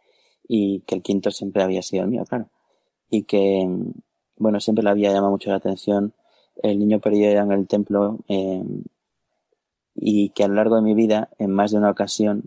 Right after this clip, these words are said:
que yo no me había dado cuenta, yo había respondido a mi padre, eh, exactamente igual que había hecho Jesús con los suyos, ¿no? Cuando a lo mejor me había ido a buscar a la parroquia o lo que sea, para decirme, "Oye, que tienes que estudiar, que tienes",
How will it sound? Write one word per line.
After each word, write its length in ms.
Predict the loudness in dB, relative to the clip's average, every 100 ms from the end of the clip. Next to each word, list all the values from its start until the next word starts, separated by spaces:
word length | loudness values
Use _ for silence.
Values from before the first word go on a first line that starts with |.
| -10
que 160 | -6 -2
yo 100 | 0
no 80 |
me 80 | 0
había 140 | 0 0
dado 140 | -2
cuenta, 420 | -2 -4 -4 -6 _ _ _ _ -2
yo 140 | 2
había 200 | 4 2
respondido 480 | 0 0 -2 2 0
a 20 |
mi 140 | 0
padre, 500 | 0 0 0 -2 -4 -6
eh, 520 | -6 -4 -6 -8 -10 -14 _ _ _ _ -14
exactamente 640 | -8 -6 -2 -2 -2 -2
igual 260 | 0 0 0
que 80 | 0
había 140 | 0
hecho 220 | -2 -4
Jesús 360 | -4 -4 -4 -4
con 260 | -2 0
los 200 | 0 -2 -2
suyos, 340 | -2 -2 -4
¿no? 180 | -6 -10 _ _ _
Cuando 280 | -2 2 4
a 60 | 4
lo 80 |
mejor 240 | 2 0 2
me 120 | 2
había 220 | 4 4
ido 120 | 4
a 40 | 4
buscar 300 | 2 0 0
a 40 |
la 100 | 0
parroquia 520 | 0 0 2 0 0 0
o 40 |
lo 80 | 0
que 140 | -2
sea, 300 | 0 2 2 -2 -20 -20 _ -2
para 140 | -2
decirme, 240 | 0 0
"Oye, 200 | 2 -2
que 240 | -4 -8 -10
tienes 240 | -12 -12 -10
que 80 |
estudiar, 420 | -10 -6 -2 -2 -2
que 100 | -4
tienes", 340 | -4 -4 -8